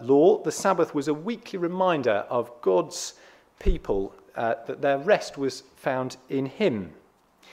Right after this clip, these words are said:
And the fabrics o-, of that, that Sabbath are woven into the very fabric of, of creation, the origins of the Sabbath, woven into the fabric of creation.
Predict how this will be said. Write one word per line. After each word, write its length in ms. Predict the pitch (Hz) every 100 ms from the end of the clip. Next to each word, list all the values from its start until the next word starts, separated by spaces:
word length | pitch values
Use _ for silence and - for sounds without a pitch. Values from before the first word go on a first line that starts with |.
| - - 165
And 80 |
the 60 | 190
fabrics 680 | 190 269 277 208 170 - - -
o-, 240 | 127 127
of 100 | 120
that, 320 | 123 - -
that 300 | 120 117 -
Sabbath 560 | - 151 131 131 180 -
are 140 | 151 147
woven 640 | 160 220 240 190 131 110
into 280 | 131 123 143
the 120 | 139
very 320 | 151 143 139 - - _
fabric 380 | 185 175 151 -
of, 100 | 131 -
of 140 | 139
creation, 500 | - 190 175 165 113
the 80 | 127
origins 440 | 160 147 139 113
of 60 | 107
the 80 | 104
Sabbath, 400 | - 110 98 - - _ 143
woven 320 | 151 143 135
into 240 | 123 -
the 160 | 120 113 - - _
fabric 400 | - 156 147 127
of 100 | 135
creation. 720 | - 156 170 170 - 127 90